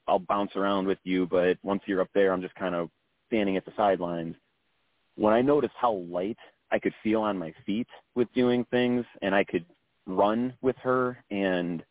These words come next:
be extremely active and go for runs myself and feel confident and good, just, like, carrying my weight. Um, that was the biggest thing that I wasn't expecting. It sounds kinda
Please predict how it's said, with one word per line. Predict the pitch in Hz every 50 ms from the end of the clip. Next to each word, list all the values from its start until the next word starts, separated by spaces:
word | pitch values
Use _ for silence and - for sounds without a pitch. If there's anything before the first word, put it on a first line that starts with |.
| _ _ _ _ _ -
be | 117 104
extremely | 98 - - - - - 120 120 123 123 117 120 120 -
active | 120 117 117 113 - - 120 117 113 113 113 113 110 - _ -
and | - 101 98 95 98 92 87 90 87 87 87 82 -
go | - 110 113 113 -
for | - 107
runs | 87 87 98 101 107 110 107 104
myself | 104 90 - - - - 113 123 127 123 - - - -
and | - 92 92 - -
feel | - 107 104 95 92 92 85 - - -
confident | - 123 127 117 - 123 120 123 117 -
and | 80 92 87 85
good, | - 107 110 117 120 120 - - 160 -
just, | - 110 92 - -
like, | 101 95 87 85 - _ _ _ - -
carrying | - 117 113 120 127 127 135 139 139 143
my | 143 143
weight. | 131 143 147 151 151 151 - - 101 _ _ _ _ _ _ _ _ -
Um, | - - 98 95 92 92 92 92 90 82 -
that | - 123 147 143
was | 151 147 123 113
the | 120
biggest | 110 104 117 110 110 104 _ -
thing | 110 107 104 101
that | 98 95
I | 92 90
wasn't | 90 98 101 95 98 95 85
expecting. | 90 - _ _ - - 90 87 _ - 95 90
It | 95 92 -
sounds | - 156 156 151 - -
kinda | 160 151 151 135